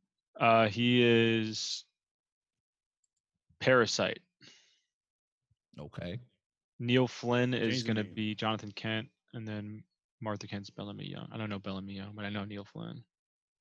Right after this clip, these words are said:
Speaker 2: And Ra-,
Speaker 1: Person.
Speaker 2: uh, Rainn Wilson, A K A Dwight, voiced Lex, um, in this movie. Yeah.
Speaker 1: Yeah.
Speaker 3: You dead
Speaker 2: He vo-, he
Speaker 3: ass?
Speaker 2: voiced him a
Speaker 1: <laughs> In
Speaker 2: couple
Speaker 1: the whole,
Speaker 2: times.
Speaker 1: uh, yeah, in the, in the whole movie, uh, in all the movies,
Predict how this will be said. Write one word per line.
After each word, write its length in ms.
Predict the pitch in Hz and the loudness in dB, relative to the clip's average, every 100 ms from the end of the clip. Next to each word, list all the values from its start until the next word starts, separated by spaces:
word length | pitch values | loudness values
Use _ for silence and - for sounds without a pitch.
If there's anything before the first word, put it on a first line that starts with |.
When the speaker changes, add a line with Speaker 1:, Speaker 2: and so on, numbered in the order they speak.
| _ _ _ _ _ _ _ _ _ _ _ _ _ _ _ _ _ _ - | _ _ _ _ _ _ _ _ _ _ _ _ _ _ _ _ _ _ -10
Speaker 2:
And 320 | 104 110 110 | -6 -4 -4
Ra-, 80 | 127 | -2
Speaker 1:
Person. 140 | 117 123 | 0 0
Speaker 2:
uh, 120 | 120 113 | -2 0
Rainn 320 | 120 143 147 | 4 6 8
Wilson, 420 | 147 151 - 147 | 8 8 6 4
A 120 | 127 131 | 4 2
K 140 | 139 127 | 2 2
A 220 | 127 127 | 4 4
Dwight, 440 | 120 120 127 127 113 | 4 4 4 4 2
voiced 360 | 120 120 120 | 2 4 2
Lex, 520 | 113 110 127 - - - _ _ _ _ - | 0 0 0 -4 -16 -18 _ _ _ _ -4
um, 680 | 110 113 113 110 107 107 90 | 0 2 2 2 2 0 0
in 100 | 104 | 0
this 180 | 104 113 | -2 0
movie. 340 | 104 101 107 - _ _ _ _ | -2 -2 -8 -12 _ _ _ _
Yeah. 220 | 120 156 220 | 2 4 6
Speaker 1:
Yeah. 320 | 190 190 113 - | 6 6 2 -6
Speaker 3:
You 120 | 185 | -6
dead 320 | 175 196 180 | 4 6 8
Speaker 2:
He 200 | 160 156 | 8 10
vo-, 60 | 170 | 10
he 120 | 151 | 10
Speaker 3:
ass? 40 | 151 | 10
Speaker 2:
voiced 260 | 160 170 | 10 8
him 100 | 185 | 8
a 20 | 156 | 8
Speaker 1:
<laughs> 20 | |
In 40 | |
Speaker 2:
couple 160 | 151 151 | 8 8
Speaker 1:
the 80 | 143 | 8
whole, 220 | 160 - | 8 8
Speaker 2:
times. 160 | 151 | 4
Speaker 1:
uh, 40 | - 160 | 2 6
yeah, 180 | 156 - - | 6 4 2
in 120 | 135 | 2
the, 120 | 127 | 4
in 80 | 143 | 4
the 80 | 131 | 4
whole 160 | 131 131 | 6 6
movie, 480 | 139 123 113 110 - | 6 6 4 2 -2
uh, 240 | 120 113 110 | 0 0 0
in 100 | 113 | 0
all 160 | 117 | 0
the 80 | 110 | 0
movies, 520 | 110 113 107 98 - | -4 -2 -4 -4 -10